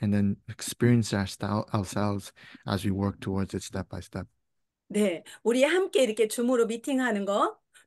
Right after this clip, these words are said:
Speaker 2: 또 센터의 미팅, 또, 어, 어, 회사에서, 어, 함께 해주는 원데이 세미나, 석세스 세미나, 이 모든 것들이 우리의, 에, 하나 더 하나를 성장시키고 성공시키는 지름길이라고 생각합니다.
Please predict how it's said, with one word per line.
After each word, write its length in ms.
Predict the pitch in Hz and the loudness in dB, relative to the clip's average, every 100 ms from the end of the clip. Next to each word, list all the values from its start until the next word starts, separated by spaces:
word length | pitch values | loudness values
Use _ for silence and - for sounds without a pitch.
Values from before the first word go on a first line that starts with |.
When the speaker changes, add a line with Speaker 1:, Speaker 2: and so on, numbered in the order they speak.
| - | 4
Speaker 2:
또 200 | 523 262 | 6 6
센터의 600 | 370 330 339 349 285 226 | 2 -4 0 4 4 4
미팅, 440 | 233 254 247 381 523 _ _ _ - | -2 -2 -2 -2 -4 _ _ _ 2
또, 80 | 349 370 | 4 4
어, 320 | 233 240 240 - | 4 6 4 4
어, 160 | 208 254 | 2 2
회사에서, 720 | 320 349 311 285 269 233 226 220 | 2 4 6 6 4 0 0 -2
어, 340 | 196 196 - _ | -4 -6 -8 _
함께 360 | - 349 - 359 | -8 -4 0 0
해주는 280 | - 220 | 0 -2
원데이 460 | 185 185 208 233 254 | 0 2 4 4 4
세미나, 500 | 233 240 247 285 302 - - | 2 0 0 0 -2 -6 -6
석세스 560 | - 403 392 392 - - | 4 6 6 4 4 6
세미나, 460 | 262 226 196 170 - - - | 6 6 2 -2 -8 -14 -6
이 180 | 330 | -2
모든 460 | 330 359 415 480 427 | 0 2 4 8 8
것들이 500 | 330 - 220 180 - - _ | 8 6 2 2 -4 -12 _
우리의, 680 | - 240 262 269 302 370 392 208 | 2 2 4 6 6 6 4 0
에, 240 | 202 196 - - | -4 -6 -10 -2
하나 380 | 311 311 302 | 4 6 8
더 300 | 294 330 339 339 - | 8 8 6 2 -4
하나를 600 | - 480 427 262 208 - - | 4 8 8 8 4 0 -14
성장시키고 1120 | - 339 359 359 381 339 - - 339 254 214 240 | -2 2 4 6 4 4 0 0 2 4 2 -2
성공시키는 920 | 339 349 359 320 - - 320 415 - - - - | 0 2 2 -2 -4 -4 0 0 -2 -10 -12 -2
지름길이라고 800 | 277 285 285 277 240 247 254 349 | 2 2 0 -2 0 2 2 0
생각합니다. 800 | 349 285 254 214 202 - - | -2 -4 -4 -2 -2 -4 -10